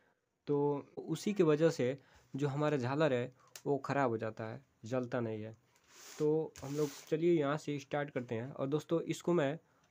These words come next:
आपको दिखा नहीं सकता बल्ब के अंदर यहाँ से, क्योंकि मोबाइल से जो है दिख नहीं रहा है इसमें अंदर। तो हम लोग इधर से स्टार्ट करेंगे, और अगर आप अपना झालर जो है लाइव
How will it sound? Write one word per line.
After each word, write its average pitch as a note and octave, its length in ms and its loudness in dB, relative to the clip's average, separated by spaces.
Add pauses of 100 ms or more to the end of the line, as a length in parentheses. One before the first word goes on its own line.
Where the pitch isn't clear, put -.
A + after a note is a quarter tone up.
आपको C#3+ 240 0
दिखा D3+ 340 0
नहीं E3 200 4
सकता D3 340 -2
बल्ब C#3+ 260 0
के D3+ 100 -2
अंदर C#3 280 -2
यहाँ A#2+ 220 -2
से, C#3 220 -8 (420)
क्योंकि D3+ 200 -6
मोबाइल D3 480 2
से E3+ 140 -6
जो D3 160 -2
है D3 120 -2
दिख C#3+ 240 -4
नहीं B2 200 -2
रहा A#2 100 -2
है A2+ 120 -2
इसमें A#2 240 -8
अंदर। A2 280 -6 (680)
तो C#3 300 -2
हम C#3 140 -4
लोग C#3+ 180 -4 (200)
इधर C#3+ 180 -2
से D#3+ 220 -4
स्टार्ट E3 320 -2
करेंगे, D3+ 420 -2
और C#3+ 240 -6 (380)
अगर E3 300 2
आप F3 220 0
अपना E3 300 2
झालर C#3+ 320 -2
जो D#3 160 2
है B2+ 80 0
लाइव D3+ 420 0